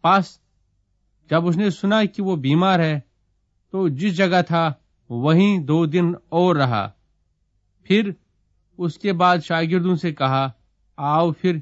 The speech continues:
یہودیا کو چلیں۔" شاگردوں نے اسے کہا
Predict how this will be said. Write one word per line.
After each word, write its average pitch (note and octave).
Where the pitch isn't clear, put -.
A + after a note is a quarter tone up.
یہودیا E3
کو F3
چلیں۔" C#3+
شاگردوں F#3
نے G#3
اسے F#3+
کہا D3